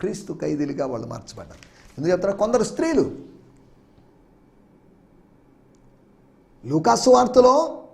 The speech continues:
కొంతమంది స్త్రీల ప్రస్తావన కనిపిస్తుంది. అపోస్తుల కార్యములో కూడా కొన్ని, కొంతమంది స్త్రీల యొక్క ప్రస్తావన కనిపిస్తుంది. స్త్రీల యొక్క ప్రస్తావన లేకుండా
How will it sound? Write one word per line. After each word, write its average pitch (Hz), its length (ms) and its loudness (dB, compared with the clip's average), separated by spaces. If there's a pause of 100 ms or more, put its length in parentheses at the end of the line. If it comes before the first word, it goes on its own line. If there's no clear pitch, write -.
(800)
కొంతమంది 269 340 2
స్త్రీల 294 260 2
ప్రస్తావన 175 460 -2
కనిపిస్తుంది. 110 580 -14 (220)
అపోస్తుల 294 440 8
కార్యములో 269 460 6
కూడా 262 280 4
కొన్ని, 240 340 -2
కొంతమంది 214 360 -2
స్త్రీల 247 280 -2
యొక్క 185 200 -4
ప్రస్తావన 170 360 -6
కనిపిస్తుంది. 131 440 -12
స్త్రీల 277 260 8
యొక్క 277 300 4
ప్రస్తావన 262 560 0
లేకుండా 214 540 0